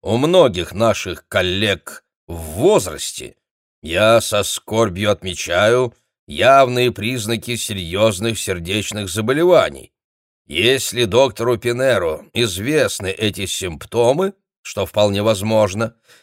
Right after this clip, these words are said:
и он выберет в качестве объекта своего опыта кого-то из их числа, то такой человек вполне может умереть в отмеренный срок, независимо от того, работает или нет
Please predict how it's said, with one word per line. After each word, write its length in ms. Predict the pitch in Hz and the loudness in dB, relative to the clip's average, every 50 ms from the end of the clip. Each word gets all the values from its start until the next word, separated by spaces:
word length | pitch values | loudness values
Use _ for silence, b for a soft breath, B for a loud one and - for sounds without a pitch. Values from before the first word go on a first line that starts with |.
| b _ - | b _ 0
и 80 | 107 | 4
он 220 | 123 143 151 143 123 | 4 4 4 4 4
выберет 420 | 117 160 170 143 143 139 135 117 | 4 2 2 2 0 -2 -4 -6
в 80 | - - | -8 -2
качестве 600 | - 143 143 139 - 135 123 - - 123 127 127 | 2 4 4 4 2 -2 -6 -6 -2 0 2 2
объекта 540 | 123 104 98 123 147 143 120 101 - 127 | 2 0 0 0 0 0 0 0 -2 -4
своего 440 | 120 - - - 127 127 127 127 131 | -4 -4 -2 0 0 2 4 4 2
опыта 580 | 127 - - 143 139 131 - 131 117 - 127 117 | 2 2 2 2 2 2 0 -2 -2 0 -2 0
кого-то 540 | - - 120 123 139 143 135 123 127 123 120 | 2 2 0 2 2 2 2 2 2 2 2
из 340 | - - 131 123 110 98 | 0 -2 -4 -4 -4 -4
их 160 | 120 139 123 113 | -4 -6 -6 -6
числа, 720 | - - 113 104 - - 135 156 180 185 135 76 60 - _ _ _ _ _ _ _ _ _ _ _ _ _ - | -6 -6 -6 -6 -4 -2 2 4 4 4 4 2 0 -6 _ _ _ _ _ _ _ _ _ _ _ _ _ -4
то 100 | 85 90 | -2 -2
такой 460 | 85 85 82 78 - 95 98 101 98 | 0 0 -2 0 -2 -2 -2 -2 -4
человек 640 | - - - 95 87 80 78 82 92 107 110 - - | -4 -4 -2 0 0 0 0 0 0 0 0 -2 -8
вполне 520 | - - - 82 92 87 80 85 107 120 | -10 -6 -2 -2 -2 -2 -2 -2 -2 0
может 500 | 117 98 90 92 98 95 - 117 107 - | 0 0 -2 -2 -2 -2 -2 -4 -4 -4
умереть 540 | 110 95 90 85 80 82 101 123 131 123 - | -6 -4 -4 -4 -2 -2 0 0 -2 -2 -2
в 80 | 101 | -2
отмеренный 560 | 107 98 - 90 101 107 107 95 92 90 90 87 | -2 -2 -2 -4 -6 -4 -4 -4 -4 -6 -8 -8
срок, 520 | - - - 78 82 87 104 120 - b b b b b _ _ _ _ | -8 -6 -4 -2 -2 0 -2 -2 -4 b b b b b _ _ _ _
независимо 840 | - 85 87 85 80 78 76 73 104 147 180 170 - 98 82 80 80 | -8 -6 -6 -4 -4 -6 -6 -4 -4 -2 -2 -4 -4 -4 -2 -2 -2
от 140 | 78 - - | -2 -2 -4
того, 400 | 76 78 82 90 92 98 87 b b b _ _ | -4 -2 0 0 0 0 -2 b b b _ _
работает 720 | - - 73 69 67 69 82 123 143 143 143 117 117 113 - | -6 -4 -4 -4 -2 2 4 4 4 4 2 0 0 0 -2
или 160 | - 110 127 | -4 -4 -4
нет 500 | 131 147 175 190 143 92 76 - - - | -4 -2 0 0 0 0 0 -2 -6 -14